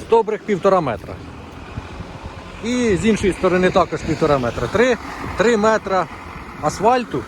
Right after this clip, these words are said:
просто було, е, під землею. Ніхто ним не користувався і на ньому просто лежала земля. Ну і, звичайно ж, машини їздили, гілки там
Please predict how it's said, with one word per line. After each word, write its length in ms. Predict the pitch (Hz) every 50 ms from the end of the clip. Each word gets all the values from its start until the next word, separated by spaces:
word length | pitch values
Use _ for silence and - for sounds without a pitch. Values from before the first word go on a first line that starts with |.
| -
просто 360 | - 190 233 226 - - 196
було, 420 | 180 151 160 175 190 208 214 214 190 - - - - - - - - - - - - 131
е, 260 | 135 139 139 139 139 -
під 140 | 190 185 151
землею. 440 | - 208 208 202 196 170 135 117 - - - - - - - - - - - - - - - 151
Ніхто 240 | 160 151 - 202 196
ним 140 | 190 180 175
не 100 | 175 165
користувався 720 | 170 175 170 165 - - 190 185 220 233 226 - - 165
і 260 | 156 160 156 151 139 - - - - - - - -
на 80 | 147 156
ньому 240 | 165 180 175 175 170 147
просто 300 | 175 185 170 - - 151
лежала 420 | 151 156 147 151 165 156 151 143
земля. 420 | 127 - 160 160 156 139 120 98 - - - - - - - - - - - - - -
Ну 60 | 226 190
і, 40 |
звичайно 480 | 165 170 180 165 - 190 185 180 165 156
ж, 160 | - - 156
машини 560 | 160 160 156 156 160 156 - 175 175 165 165
їздили, 520 | 165 175 185 160 135 160 151 147 143 131 110 - - - - - - - - - - - - - - - - - - - - - - - - 113 104
гілки 320 | 151 143 127 - 185 175
там 240 | - 151 139 131 120